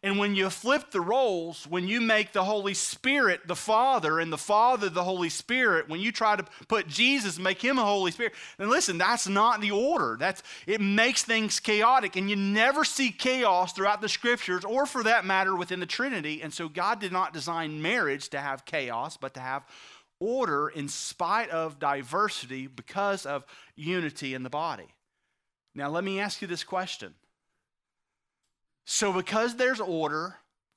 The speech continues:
and there's different roles, are you saying that a woman is inferior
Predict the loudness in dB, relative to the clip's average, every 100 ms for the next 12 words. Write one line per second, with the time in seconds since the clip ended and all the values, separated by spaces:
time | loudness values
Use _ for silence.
0 | -6 -2 -2 -4 -2 -2 -2 -4 -2 0
1 | 0 -2 -8 -12 -16 -18 _ _ _ _
2 | _ _ -2 0 0 0 2 2 4 4
3 | 4 2 -2 -2 -2 0 -4 -4 -2 0
4 | 0 -2 -2 -4 -4 -6 -8 -6 -2 0
5 | 2 0 -2 -4